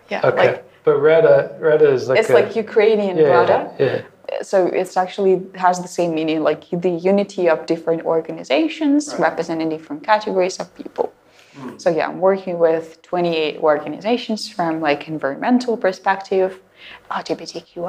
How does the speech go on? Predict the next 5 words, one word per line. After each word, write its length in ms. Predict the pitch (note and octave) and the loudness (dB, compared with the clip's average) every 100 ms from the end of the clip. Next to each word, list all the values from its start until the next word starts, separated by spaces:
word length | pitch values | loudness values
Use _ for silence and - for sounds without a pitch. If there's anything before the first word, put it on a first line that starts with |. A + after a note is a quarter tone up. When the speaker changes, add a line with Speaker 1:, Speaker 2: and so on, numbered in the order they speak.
| C4+ | -4
Speaker 1:
I 40 | |
perspective, 680 | C#4 B3 A#3 - G#3+ - A3 - - - _ - | -4 -6 -4 -4 -2 0 -2 -2 -16 -20 _ -2
uh, 680 | G3 F#3 F#3+ F#3+ F#3+ F#3 F#3 | 0 0 0 0 0 -2 0
youth, 280 | C#4 D4+ - - - - - - | 0 0 -2 -16 -20 -20 -20 -20
students, 540 | - - B3+ A#3 A3 | -16 -4 0 2 0